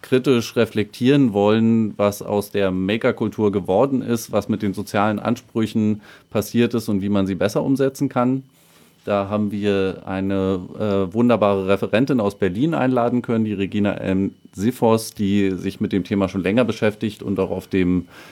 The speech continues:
letzten Chaos-Kongress einen Vortrag unter dem Titel Critical Making Movement gehalten hat. Ähm, genau, die Kurzfilmabende, äh,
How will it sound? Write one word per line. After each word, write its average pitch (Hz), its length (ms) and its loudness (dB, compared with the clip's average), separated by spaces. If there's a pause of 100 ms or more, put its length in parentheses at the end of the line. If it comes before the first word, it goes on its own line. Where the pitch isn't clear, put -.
(220)
letzten 95 640 0
Chaos-Kongress 90 800 0
einen 85 320 -2
Vortrag 85 600 -2 (100)
unter 90 240 -2
dem 87 160 0
Titel 87 340 -2
Critical 95 440 -2
Making 87 560 0
Movement 82 600 -4
gehalten 82 440 -4
hat. - 260 -10 (840)
Ähm, 90 440 -4 (140)
genau, 113 300 2
die 95 300 -2 (100)
Kurzfilmabende, 113 1700 0
äh, - 40 -20